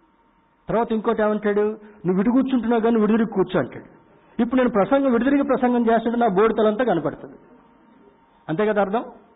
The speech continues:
నేను ఇటు తిరిగి ఎదురు తిరిగి నేను ప్రసంగం చేయాల్సిన బదులు, "ఏమంటే నాకు ప్రసంగం చేయటం రావట్లేదు, మా సంఘంలో చాలా మంది సరిగా, కా-, మరి ఎక్కువ మంది రావట్లేదు,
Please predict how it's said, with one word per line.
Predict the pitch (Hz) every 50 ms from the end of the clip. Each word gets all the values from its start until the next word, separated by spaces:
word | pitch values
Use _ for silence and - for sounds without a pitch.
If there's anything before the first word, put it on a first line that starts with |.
| _ _ _ _ _ _ _ _ _ _ _ _ -
నేను | 170 226 285 285
ఇటు | 285 - 196 208 247
తిరిగి | 277 302 311 320 285 285
ఎదురు | 247 254 302 247
తిరిగి | 277 277 277 277
నేను | 262 254 240
ప్రసంగం | 233 220 190 - 233 247 247 233 220
చేయాల్సిన | 220 220 214 202 214 214 202 202
బదులు, | 185 202 208 208 202 165 143 170 220 - - - - - 147
"ఏమంటే | 160 220 254 269 269 269
నాకు | 254 247 226 220 196
ప్రసంగం | 208 190 214 254 269 269 254 240
చేయటం | 247 240 240 233 233
రావట్లేదు, | 226 214 220 220 220 220 220 214 269 196 - - - - -
మా | 190 214
సంఘంలో | 202 - 196 214 214 247 262 262 247
చాలా | 240 247 - 170 185 233 254
మంది | 247 247 240 233
సరిగా, | 226 233 220 214 214 214 214 208 202 - - - 165 151 143 143 139 139 139 -
కా-, | 175 170 147 - 165
మరి | 143 143 147 160
ఎక్కువ | 160 - 240 247
మంది | 226 220 214 196
రావట్లేదు, | 156 156 180 - 208 196 196 190 269 -